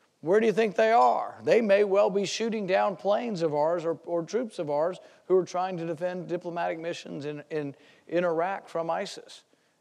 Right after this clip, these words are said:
It's an utter disaster. When I think about, though, the big problems that face us as a country, I think about what Lincoln said about power. Lincoln said that any man can stand adversity,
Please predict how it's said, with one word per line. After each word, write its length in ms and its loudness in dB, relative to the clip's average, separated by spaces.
It's 200 -4
an 200 -6
utter 340 -2
disaster. 800 -8
When 160 6
I 80 6
think 320 2
about, 460 2
though, 180 4
the 140 -2
big 400 -2
problems 580 -2
that 160 -12
face 380 -2
us 180 -12
as 140 -6
a 60 -8
country, 520 -6
I 60 0
think 200 0
about 380 2
what 220 -2
Lincoln 560 -6
said 240 -2
about 320 -8
power. 480 -4
Lincoln 380 2
said 360 2
that 180 -4
any 240 -2
man 340 -2
can 220 -8
stand 520 -6
adversity, 1000 -4